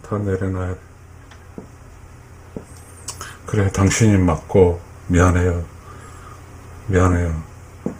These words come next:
미안하다. 그래, 맞아, 맞아." 뭐 어떻게 해서 조건을 만들고 살기 위한 거니까.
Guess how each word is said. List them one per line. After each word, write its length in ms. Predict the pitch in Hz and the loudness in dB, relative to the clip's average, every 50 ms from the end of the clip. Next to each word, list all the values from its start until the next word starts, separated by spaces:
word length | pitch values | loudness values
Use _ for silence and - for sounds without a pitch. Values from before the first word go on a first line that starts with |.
| - - - - - - - - - - - - - - | -16 -18 -18 -18 -18 -18 -20 -20 -20 -20 -20 -18 -12 -6
미안하다. 600 | 101 95 92 95 90 87 98 - 95 82 80 76 - - - - - - - - - - - - - - - - - - - - - - - - - - - - - - - - - - - - - - - - - - - - - - - - - - - | -2 0 2 2 2 0 -2 -2 -2 -2 -2 -4 -10 -14 -14 -18 -20 -20 -12 -10 -10 -10 -10 -12 -16 -18 -18 -18 -20 -20 -20 -20 -14 -12 -12 -12 -12 -16 -18 -18 -18 -18 -18 -20 -20 -20 -16 -10 -8 -8 -8 -8 -10 -16 -16 -14 -16 -16 -16 -16 -16 -10 -6
그래, 180 | - 95 101 101 104 | -4 -4 -4 -2 -2
맞아, 320 | 95 90 92 - - 90 | 0 0 0 0 0 -2
맞아." 460 | 92 90 73 87 92 - - 92 90 - - - - - - - - - - - - - - - - - - - - - - - | -2 0 -2 -2 -2 -2 -4 -6 -6 -6 -10 -14 -18 -18 -18 -18 -18 -18 -18 -18 -18 -14 -14 -14 -12 -12 -12 -12 -12 -12 0 4
뭐 140 | - 127 131 | 6 6 6
어떻게 280 | 127 123 - - - 135 | 6 4 2 0 0 0
해서 180 | 131 - - 123 | 0 0 -4 -2
조건을 360 | - 113 107 - - 113 113 | -2 -2 0 0 0 0 0
만들고 600 | 107 95 82 80 80 87 90 90 87 92 90 82 85 - - - - - - - - - - - - - - - - - - - - | 0 0 -2 -2 -2 -2 -2 -2 -2 -2 -4 -4 -6 -8 -14 -20 -20 -20 -20 -18 -18 -18 -18 -18 -20 -20 -20 -20 -20 -20 -20 -16 -12
살기 380 | - - - 151 151 147 147 127 | -10 0 2 4 4 4 4 2
위한 180 | 110 101 95 | 2 2 0
거니까. 460 | 85 80 80 80 - - - 80 90 | -4 -6 -8 -10 -12 -10 -12 -12 -12